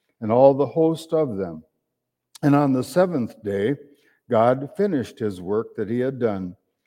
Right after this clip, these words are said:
And he rested on the seventh day from all his work that he had done. So God blessed the seventh day and made it holy, because on it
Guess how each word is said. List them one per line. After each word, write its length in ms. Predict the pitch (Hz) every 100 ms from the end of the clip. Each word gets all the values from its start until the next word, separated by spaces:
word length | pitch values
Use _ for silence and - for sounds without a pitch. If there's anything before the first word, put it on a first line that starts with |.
| _ _
And 140 | 139 160
he 80 | 175
rested 580 | 180 226 - - 120
on 200 | 110 110
the 100 | 107
seventh 500 | 104 127 113 107 104
day 220 | 110 104 107
from 260 | - 165
all 260 | 165 196 165
his 180 | 131 107
work 320 | 104 98 -
that 140 | 95
he 100 | 104
had 200 | 95 90
done. 300 | 92 90 80 - _ _ _ _ _
So 180 | - -
God 340 | 107 117 113 101
blessed 340 | 139 165 -
the 80 | 175
seventh 500 | - 175 160 160 131
day 300 | 147 147 151 151 - _ _
and 180 | 127 131
made 220 | 147 185
it 140 | 196 151
holy, 480 | 156 120 95 90 - _ _ _ 127
because 340 | - 139 127
on 260 | 139 147 165
it 180 | 190